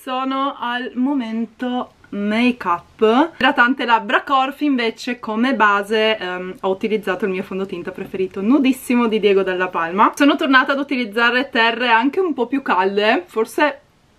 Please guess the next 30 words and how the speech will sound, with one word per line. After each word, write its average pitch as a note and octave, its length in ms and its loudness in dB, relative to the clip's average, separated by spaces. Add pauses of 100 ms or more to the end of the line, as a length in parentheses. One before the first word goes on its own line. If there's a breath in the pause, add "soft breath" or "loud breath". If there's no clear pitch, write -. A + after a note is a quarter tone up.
(100)
un A#3 140 0
po' C4+ 160 0
troppo, A3 560 2 (100)
non A#3 220 2
lo A#3+ 80 0
so. C#4 420 2
Oggi G#3 380 0
ho - 80 2
utilizzato A#3 720 2
questa A#3 460 2
di A3 180 -4
mac, A3 320 -2
la G#3+ 160 0
Beijing A3+ 1040 0
Beauty, F#3 640 2
che A#3+ 200 0
rispetto B3 640 2
a C4+ 40 2
quella A3+ 400 4
che D4 100 -2
utilizzo G#3+ 600 0
di G3+ 200 0
solito, F#3+ 640 0
che - 80 -12
sarebbe F#3 480 -4
questa F#3+ 640 0
di G3 340 -2
Teal A#3 460 4 (100)
Up, C4 640 2 (560 loud breath)
è G#3 320 0